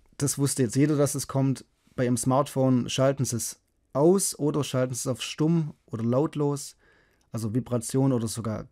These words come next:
ganz alles raus, keine Benachrichtigung mehr. Falls das nicht geht, falls Sie sagen, „Ich erwarte einen wichtigen Anruf“ oder „Ich kann das nicht, ich arbeite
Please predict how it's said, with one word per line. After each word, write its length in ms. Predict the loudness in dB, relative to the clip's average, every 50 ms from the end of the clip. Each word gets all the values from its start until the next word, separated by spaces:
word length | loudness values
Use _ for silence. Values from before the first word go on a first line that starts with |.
| _ -6
ganz 300 | -4 -2 -2 -2 -4 -6
alles 360 | -4 -2 -2 -2 -2 -2 -4
raus, 260 | -2 -2 -2 -4 -4
keine 220 | -4 -4 -2 -2 0
Benachrichtigung 640 | 0 0 -2 -2 -4 -6 -8 -6 -6 -6 -4 -2 -2
mehr. 280 | -2 -2 -4 -6 -10 _ _ _ _ _
Falls 480 | _ -8 -2 0 2 2 2 0 -2 -2
das 320 | -2 -2 -2 -2 -2 -2
nicht 280 | -2 -2 -2 -4 -8 -6
geht, 320 | -2 0 2 2 0 0
falls 360 | -4 -8 -6 -6 -4 -4 -4
Sie 80 | -6 -8
sagen, 320 | -6 -4 -2 -2 -2 -2
„Ich 140 | -2 -4 -6
erwarte 420 | -8 -4 -2 -2 -2 -2 -2 -2 -2
einen 120 | 0 0
wichtigen 360 | -2 -4 -4 -4 -4 -4 -2
Anruf“ 500 | -2 -2 -2 -2 0 0 0 -2 -2 -6
oder 120 | -8 -8 -8
„Ich 120 | -10 -10
kann 240 | -6 -4 -2 -2 -2
das 160 | -4 -4 -4
nicht, 220 | -4 -4 -6 -8
ich 200 | -12 -14 -12 -10
arbeite 540 | -6 -4 -2 0 0 0 0 0 -2 -4 -6